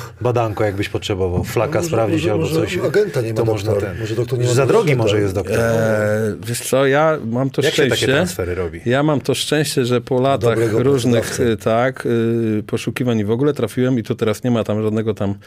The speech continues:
Speaker 3: e, kryptoreklamy czy smalenia ten, bo moim szefem jest też ortopeda, lekarz. E, i on rozumie wszystko od strony lekarskiej, tak? Z jakimi problemami my się borykamy, jakie mamy tam wątpliwości, jakie są problemy i stworzył takie centrum, gdzie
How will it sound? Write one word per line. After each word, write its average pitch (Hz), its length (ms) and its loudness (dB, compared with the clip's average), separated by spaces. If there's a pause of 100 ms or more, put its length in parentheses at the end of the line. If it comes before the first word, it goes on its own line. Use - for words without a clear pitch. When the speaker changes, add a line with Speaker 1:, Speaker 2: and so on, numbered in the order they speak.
(420)
Speaker 3:
e, 101 240 2
kryptoreklamy 117 640 0
czy - 120 -8
smalenia 107 380 -2
ten, 123 220 0 (320)
bo 127 60 0
moim 165 180 4
szefem 170 280 2
jest 156 120 0
też 151 160 0
ortopeda, 139 500 -2 (400)
lekarz. 113 340 -2 (760)
E, 107 500 2 (420)
i 131 120 0
on 160 160 2
rozumie 143 540 4 (320)
wszystko 151 440 0
od 143 80 0
strony 131 300 0
lekarskiej, 117 600 0 (300)
tak? 135 220 -2
Z - 40 -10
jakimi 123 260 0
problemami 120 440 2
my 110 60 0
się 117 120 0
borykamy, 123 500 2
jakie 123 220 0
mamy 117 260 0
tam 113 280 -2 (440)
wątpliwości, 120 640 0
jakie 117 240 0
są 110 140 -2
problemy 156 360 2
i 190 80 2
stworzył 156 320 0
takie 135 240 -2
centrum, 151 380 0
gdzie 123 340 2